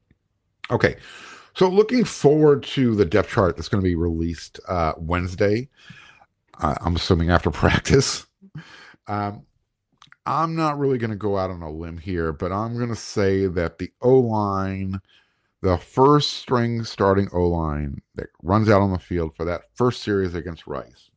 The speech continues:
left to right, Cortland Ford, left tackle, Andrew Voorhees, left guard, Brett Nylon at center, Justin Dedich, right guard, Jonah Monheim at right tackle, and Bobby Haskins is going to be standing there on standby if,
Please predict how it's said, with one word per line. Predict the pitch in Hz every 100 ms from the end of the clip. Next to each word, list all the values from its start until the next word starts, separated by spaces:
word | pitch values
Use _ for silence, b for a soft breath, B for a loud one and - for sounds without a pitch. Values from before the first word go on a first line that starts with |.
| _ _ _
left | 87 107 -
to | 104
right, | 78 60 _
Cortland | - 131 - 143 -
Ford, | 117 110
left | 98 98 -
tackle, | 87 80 90 82 b b b b b b b _ -
Andrew | 143 131 117
Voorhees, | 107 104 98 98 87
left | 76 - 107
guard, | 139 131 123 107
Brett | - 80 95
Nylon | 98 98 90 85
at | -
center, | - 123 117 120 113 _
Justin | - 90 - 76
Dedich, | 95 92 87 -
right | 85 82
guard, | 104 101 98 98 -
Jonah | 73 82 82 78
Monheim | 76 73 71 71 73 71 67
at | 71 -
right | 71 69
tackle, | - 113 110 120 107 b b b b b _ -
and | 101 92 92 78 67
Bobby | 101 107 101
Haskins | 98 90 - 92 85
is | 87
going | 87 85
to | 80
be | 82
standing | - - 90 87 82
there | 82 67
on | 85 95
standby | - - 82 78 78 73 71
if, | 71 73